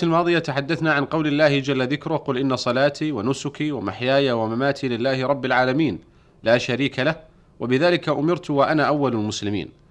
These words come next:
وعن قوله سبحانه وتعالى: "فصل لربك وانحر". تحدثنا في الحلقة الماضية كيف استدل الإمام محمد بن عبد الوهاب رحمه الله تعالى بهاتين الآيتين تحت هذا الباب.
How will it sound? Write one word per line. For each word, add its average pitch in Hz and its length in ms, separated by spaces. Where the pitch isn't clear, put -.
وعن 87 160
قوله 135 320
سبحانه 139 480
وتعالى: 139 520
"فصل 147 340
لربك 131 540
وانحر". 135 440
تحدثنا 175 480
في 175 60
الحلقة 180 440
الماضية 170 380
كيف 147 220
استدل 156 400
الإمام 151 640
محمد 160 360
بن 143 120
عبد 135 180
الوهاب 139 340
رحمه 143 400
الله 147 220
تعالى 143 340
بهاتين 127 440
الآيتين 139 600
تحت - 240
هذا 127 220
الباب. 95 240